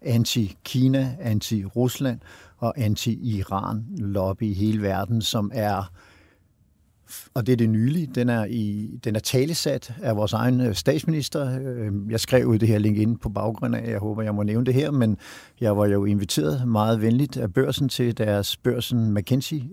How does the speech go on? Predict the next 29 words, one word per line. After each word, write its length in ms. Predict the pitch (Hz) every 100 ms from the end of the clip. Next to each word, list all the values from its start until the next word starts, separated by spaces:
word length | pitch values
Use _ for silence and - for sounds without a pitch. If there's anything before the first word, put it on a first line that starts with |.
| 147
øh, 360 | 104 98 98 98 95
Summit 520 | 101 - 110 123 117
sidste 260 | - 123 127
mandag. 300 | 120 120 147 - - - - - _ _ -
Og 600 | 120 107 101 101 104 127 - - 320
nu 200 | 131 127
er 80 | 131
jeg 260 | 120 110
jo 60 | 104
en 80 | 101
stor 240 | - 135
fan 400 | 113 123 113 123
af 280 | 123 120 113
at 80 | 110
læse, 380 | 107 104 - 110
øh, 380 | 101 98 95 95 107 -
biografier 640 | 117 101 101 127 127 131
og 360 | 120 101 98 104
om 240 | 127 135
Churchill, 460 | - 117 - 156 151 - - - - _ -
og 140 | 107
jeg 120 | 101
har 100 | 92 98
aldrig 360 | 113 127 127
set 200 | - 127
den 100 | 120
danske 340 | 110 107 - 117
statsminister, 580 | 117 117 120 113 101 110
eller 280 | 110 98